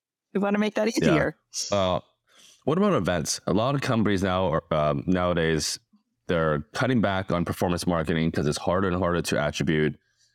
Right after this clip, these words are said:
Speaker 2: and people are, uh, pe-, people are, are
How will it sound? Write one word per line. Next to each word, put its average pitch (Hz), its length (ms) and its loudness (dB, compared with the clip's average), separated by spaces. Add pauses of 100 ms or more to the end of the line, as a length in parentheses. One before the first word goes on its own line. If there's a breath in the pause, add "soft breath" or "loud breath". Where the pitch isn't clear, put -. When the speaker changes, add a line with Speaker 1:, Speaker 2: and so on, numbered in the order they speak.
(280)
Speaker 2:
and 78 460 0
people 101 220 -2
are, 78 420 -2 (160)
uh, 50 200 -2 (200)
pe-, 90 120 2
people 92 300 -2
are, 82 320 0
are 73 320 0